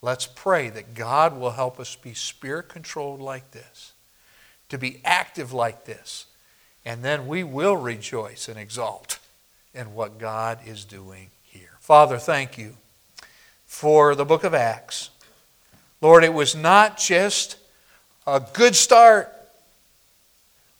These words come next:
We have the same spirit. We're under the same orders. We have the same power. God, would you please control us as we deny ourselves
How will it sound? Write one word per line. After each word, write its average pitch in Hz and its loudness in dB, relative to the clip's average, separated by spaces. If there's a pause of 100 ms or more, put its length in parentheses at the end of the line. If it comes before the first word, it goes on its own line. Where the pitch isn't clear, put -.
We 156 -4
have 185 6
the 175 -4
same 185 -4
spirit. 180 0
We're 165 2
under 196 0
the 170 -4
same 208 -4
orders. 214 2 (1000)
We 147 -10
have 147 -8
the 131 -6
same 170 -4
power. 147 -2 (1800)
God, 131 2
would 123 -12
you 123 -12
please 139 -10 (100)
control 143 -6
us 139 -4 (400)
as 123 -10
we 143 -6
deny 139 -2
ourselves 139 -8